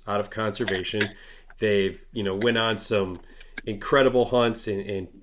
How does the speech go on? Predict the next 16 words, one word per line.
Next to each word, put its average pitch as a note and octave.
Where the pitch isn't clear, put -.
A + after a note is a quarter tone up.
journeys B2
and G2+
things A#2
like A2
that, A2+
that, G#2
you D3
know, A2+
given B2
their A#2+
position, G#2+
they've, G#2+
they've A2+
had G#2
those G#2
opportunities, F#2+